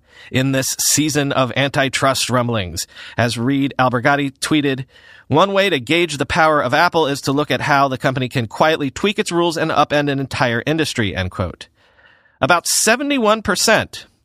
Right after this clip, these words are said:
of spending on apps happens in Apple's App Store.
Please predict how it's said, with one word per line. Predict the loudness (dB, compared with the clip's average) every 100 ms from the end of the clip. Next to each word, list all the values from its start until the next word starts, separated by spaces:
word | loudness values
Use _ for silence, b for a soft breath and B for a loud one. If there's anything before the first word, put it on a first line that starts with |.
| _ _ 2
of | 2 2
spending | 2 2 2 -2 2
on | 2 4
apps | 2 2 0 -4 -4 -4
happens | 0 0 0 -4 -2
in | 0 0 0
Apple's | 0 0 0
App | 2 0
Store. | 0 -4 -6